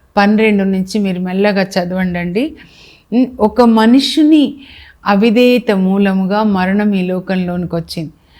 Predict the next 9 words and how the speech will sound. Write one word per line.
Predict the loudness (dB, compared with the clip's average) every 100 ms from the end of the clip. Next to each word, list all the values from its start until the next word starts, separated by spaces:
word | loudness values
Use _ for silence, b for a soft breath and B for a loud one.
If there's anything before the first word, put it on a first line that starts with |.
| b b -4
అంటే, | 0
ఆదాము | 2 2 2 2 2 0 0 -4 -8 -14 -6
అవిధేయించాడు | 0 2 4 4 2 0 -4 -6 -8 -4
దేవునికి. | 0 0 0 -2 -8 _ B B B B -2
ఆ | -2 2
చెట్టు | -2 0 -2
పండు | 0 0 0
తినొద్దు | -2 0 2 2 2
అంటే | 2 0 -2 -4